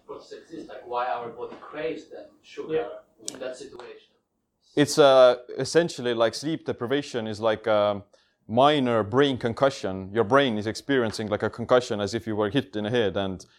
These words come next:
Speaker 3: it's, it needs more energy to repair itself. And, uh, the main, like, default main fuel source for the brain and m-, most cells is glucose and sugar, because it's very easily metabolized and quickly, like, stored.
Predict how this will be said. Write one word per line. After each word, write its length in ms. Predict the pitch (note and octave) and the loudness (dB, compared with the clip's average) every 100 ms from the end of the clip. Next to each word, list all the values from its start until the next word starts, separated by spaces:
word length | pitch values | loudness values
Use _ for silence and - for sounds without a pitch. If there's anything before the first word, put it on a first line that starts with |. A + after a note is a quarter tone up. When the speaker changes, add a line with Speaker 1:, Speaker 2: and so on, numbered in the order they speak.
| _ | _
Speaker 3:
it's, 300 | G#2+ - - - | -10 -10 -12 -10
it 160 | A#2 G2 | -8 -2
needs 320 | C#3+ B2+ G2 | 2 2 0
more 180 | A2 G#2 | 0 0
energy 380 | C3 G#2+ - G#2 | 2 0 -2 -10
to 140 | - | -4
repair 360 | G#2 G#2 C#3 A2 | -4 2 2 2
itself. 520 | G2+ G#2 F#2+ - - _ _ - | 2 0 0 -2 -20 _ _ -4
And, 340 | G#2 G#2 G#2 | 0 0 -2
uh, 320 | G#2 G#2 G2 F#2 - | 2 2 2 -2 -10
the 200 | G#2 A2+ | -2 0
main, 440 | C3 C#3+ B2+ G#2+ | 2 2 2 0
like, 380 | G2+ A2+ A2 G2+ | 4 2 2 -8
default 680 | D3 E3 - A#2 G2 - - | -4 -4 2 2 2 -6 -10
main 260 | A2+ B2+ G#2+ | -4 -4 -4
fuel 220 | B2+ A#2 | -6 -6
source 300 | - A2+ G2+ | -2 -2 -2
for 200 | C#3 D3 | 0 2
the 60 | G#2+ | 2
brain 440 | A#2 A#2 A2 G2 | 0 0 -2 -4
and 260 | G#2 G2+ A2+ | -4 -4 -4
m-, 100 | A2+ | -2
most 220 | B2+ - | -2 0
cells 320 | C#3+ C3 G#2+ | 0 2 2
is 120 | A2 F#2 | -2 -6
glucose 400 | C3 B2 G#2 G2 | -4 0 0 -2
and 120 | G2 | -4
sugar, 420 | - G#2 F#2+ F#2 _ _ _ - | -4 -2 -2 -2 _ _ _ -14
because 200 | G#2+ G#2+ | -8 -6
it's 100 | G#2 | -2
very 440 | B2 A2+ G#2 G2+ - | 0 0 0 -4 -2
easily 320 | B2+ A2+ G#2 | -2 -2 -2
metabolized 720 | G#2 A#2 B2 G2+ G2 F#2+ F#2+ | -2 4 4 4 2 0 -2
and 160 | G2+ F#2+ | -6 -4
quickly, 320 | B2+ - G2+ | -4 -2 -2
like, 180 | F#2+ G2 | -2 -4
stored. 460 | - C3 F#2 F#2+ | 2 4 4 0